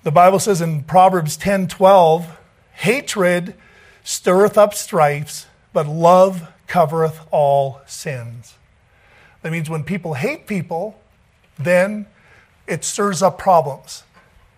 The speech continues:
and stirs up relationship issues. But the Bible says if you love people, you're gonna protect them. And there is no strife.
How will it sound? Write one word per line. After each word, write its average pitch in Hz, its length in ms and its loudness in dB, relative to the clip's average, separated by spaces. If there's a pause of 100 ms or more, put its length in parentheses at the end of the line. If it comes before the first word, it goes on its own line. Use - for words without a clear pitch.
(240)
and 156 140 -6
stirs 202 360 -2
up - 360 -4
relationship 185 680 -6
issues. 139 500 -14 (640)
But 170 80 -2
the 156 80 -2
Bible 196 300 4
says 196 200 -8
if 160 120 -8
you 175 100 -4
love 262 320 2
people, 151 560 -10 (680)
you're 160 120 -10
gonna 160 160 -4
protect 151 480 -12
them. 110 120 -20 (1400)
And 165 120 -4
there 175 140 -2
is 254 100 -8
no 285 140 0
strife. - 520 -10